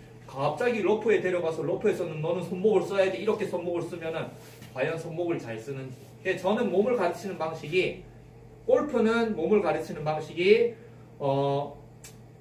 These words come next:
뭔가 가르치는 사람이 자기는 뭔가 엄청나게 모든 몸을 잘 쓰면서 다 컨트롤을 다 잘하는데, 이게 너무 컨트롤을 많이 하니까 공이 좀 날리니까 아, 나는 컨트롤을 좀 덜 해야지.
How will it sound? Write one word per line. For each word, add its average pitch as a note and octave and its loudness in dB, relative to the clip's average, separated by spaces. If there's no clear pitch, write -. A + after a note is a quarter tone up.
뭔가 F3+ 2
가르치는 G3+ 0
사람이 F3+ 0
자기는 G#3 -2
뭔가 G3+ 6
엄청나게 G3+ 0
모든 G3+ 2
몸을 E3 -2
잘 B2+ -8
쓰면서 F#3 -8
다 F#3+ 0
컨트롤을 F#3+ -2
다 B2 -10
잘하는데, A#2+ -4
이게 G3+ 2
너무 C#3+ 4
컨트롤을 G#3 4
많이 C#3 -4
하니까 E3+ -2
공이 C#3+ -4
좀 C#3+ -4
날리니까 D3 -4
아, C#3 -4
나는 F#3 0
컨트롤을 F3 -2
좀 C#3 -6
덜 A2 -8
해야지. - -2